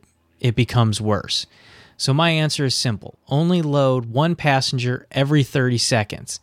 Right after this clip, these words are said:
and this time can be tweaked as airlines learn the right timing.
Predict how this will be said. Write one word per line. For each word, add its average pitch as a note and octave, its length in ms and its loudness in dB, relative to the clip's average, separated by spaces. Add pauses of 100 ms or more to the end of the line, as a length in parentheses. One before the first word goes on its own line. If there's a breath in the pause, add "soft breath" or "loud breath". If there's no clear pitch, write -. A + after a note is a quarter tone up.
(120)
and A2+ 160 0
this A#2+ 140 2
time B2+ 260 2
can B2 160 -2
be A#2 120 0
tweaked A2+ 420 -2
as A2 300 -2
airlines G#2+ 560 0
learn A2 320 2
the G#2 100 0
right G2 240 0
timing. G2 480 -6